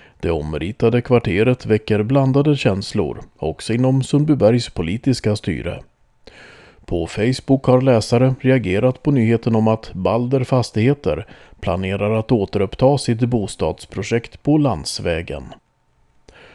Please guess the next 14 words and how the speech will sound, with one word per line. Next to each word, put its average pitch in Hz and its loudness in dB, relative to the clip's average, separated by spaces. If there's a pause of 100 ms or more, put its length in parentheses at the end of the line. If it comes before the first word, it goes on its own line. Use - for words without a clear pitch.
(140)
Flertalet 95 -4
kommentarer 123 4
handlar 110 2
om 120 2 (200)
kvarterets 110 0
planerade 123 2
fasad, 123 0 (480)
vilken 101 0
bolagen 98 -2
har 123 2
beskrivit 123 0
som 135 2 (140)
aningen 113 0
förändrad. 92 0